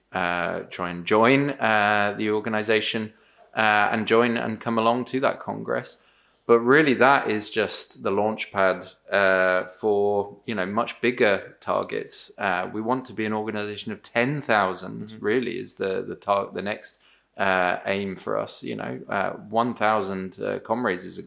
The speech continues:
Speaker 1: great start, but it's nowhere near enough to, in order to really intervene and, and have an impact on the, the kind of titanic events that we, we're seeing right now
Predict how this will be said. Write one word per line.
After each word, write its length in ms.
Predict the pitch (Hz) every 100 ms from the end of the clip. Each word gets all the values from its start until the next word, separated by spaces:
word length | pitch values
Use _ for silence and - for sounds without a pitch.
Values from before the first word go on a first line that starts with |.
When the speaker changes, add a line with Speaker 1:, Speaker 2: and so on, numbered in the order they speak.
| 98
Speaker 1:
great 240 | 113 120 - - _
start, 580 | - - 117 143 95 95 - _ _ _ _ -
but 120 | 117
it's 200 | 113 -
nowhere 320 | 135 156 107
near 340 | 104 120 135 117
enough 400 | 104 107 - -
to, 160 | 107 98 92 92 101 -
in 140 | 104 98
order 180 | 101 101
to 60 | 98
really 440 | 98 113 107 101
intervene 640 | 104 95 90 95 101 101
and, 160 | 95 92
and 160 | 95 92
have 240 | 101 95
an 80 | 95
impact 600 | 107 110 98 92 - -
on 180 | 101 92
the, 280 | 92 92 -
the 200 | 98 95 -
kind 120 | 101
of 80 | -
titanic 560 | 110 - 107 101 95
events 460 | 87 98 101 - -
that 140 | -
we, 360 | 104 92 98 -
we're 160 | 101 87
seeing 400 | - 110 98 95
right 180 | 95
now 300 | 101 107 98